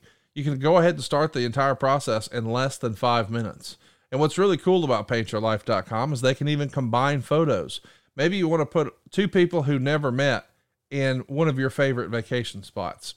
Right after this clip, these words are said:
You can do that. Just upload the photos. Bam, you're good to go. Maybe Grandpa never got to meet his grandson.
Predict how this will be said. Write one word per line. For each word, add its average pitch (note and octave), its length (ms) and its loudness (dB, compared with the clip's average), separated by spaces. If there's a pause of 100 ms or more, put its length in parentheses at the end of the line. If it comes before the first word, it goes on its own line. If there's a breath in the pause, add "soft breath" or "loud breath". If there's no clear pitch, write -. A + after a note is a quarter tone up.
You F3+ 140 -2
can G#3 160 -2
do A#3+ 160 -2
that. C3+ 260 -2
Just A#2 180 -8
upload E3 360 -4
the D#3+ 80 -12
photos. F#3 440 -2
Bam, C3+ 440 -2
you're C3+ 140 -8
good D#3+ 160 -2
to C#3 80 -6
go. B2+ 380 -4 (540)
Maybe F#3 420 2
Grandpa D#3 560 4
never C3 260 2
got B2+ 220 0
to - 80 -10
meet C3+ 180 -2
his A2+ 140 -6
grandson. G#2 680 -6